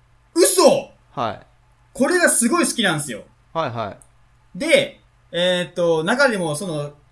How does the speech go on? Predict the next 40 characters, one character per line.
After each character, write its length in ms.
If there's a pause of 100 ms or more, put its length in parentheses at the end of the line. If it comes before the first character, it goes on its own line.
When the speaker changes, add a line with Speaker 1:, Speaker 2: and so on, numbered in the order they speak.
(140)
Speaker 1:
え 260
ー 60
っ 20
と、 80
お-、 200 (240)
嫁 220
が 80
好 100
き 60
な 80
の 60
が 140
ツ 180
ー 80
な 100
ん 80
で 60
す 120
よ。 80 (260)
Speaker 2:
ツ 120
ー、 180
あ 260
ー、 20
は 140
い 60
は 120
い。 420
Speaker 1:
で、 420
ツ 160
ー 140
を 80
最 180
近 140
ク 100
リ 80
ア 40
し 80
ま 100
し 40
た。 160